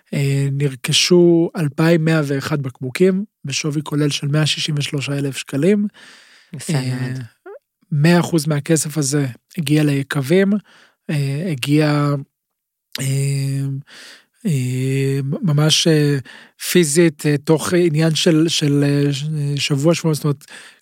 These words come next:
Speaker 1: כבר, אה, בנובמבר, דצמבר, עם כל הבלגן,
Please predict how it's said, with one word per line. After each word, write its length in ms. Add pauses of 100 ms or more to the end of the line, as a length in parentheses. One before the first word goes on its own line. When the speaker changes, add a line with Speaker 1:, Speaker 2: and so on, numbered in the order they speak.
Speaker 1:
כבר, 380
אה, 760
בנובמבר, 840
דצמבר, 640 (360)
עם 140
כל 220
הבלגן, 540